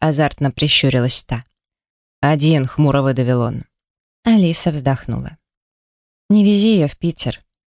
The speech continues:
Там шумно, воняет гарью, нет солнца, и драконов там не видели никогда.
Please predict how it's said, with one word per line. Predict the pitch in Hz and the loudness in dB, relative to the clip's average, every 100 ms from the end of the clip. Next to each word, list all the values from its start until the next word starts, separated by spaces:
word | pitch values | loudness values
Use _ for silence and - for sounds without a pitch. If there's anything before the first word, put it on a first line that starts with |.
| _ | _
Там | 233 233 | 0 2
шумно, | - 190 180 151 | 2 2 2 2
воняет | 135 139 143 131 | 2 0 0 0
гарью, | 135 151 151 131 135 | -2 0 0 0 0
нет | 135 - | 0 -2
солнца, | - 147 147 - 123 | -2 0 0 0 0
и | 120 | -2
драконов | - 131 - 160 147 135 | 0 -2 0 0 0 -2
там | - 135 139 | -2 0 0
не | 135 | 0
видели | 131 127 123 | 0 -2 -2
никогда. | 127 123 - 113 - 131 | -2 -2 -4 -4 -6 -10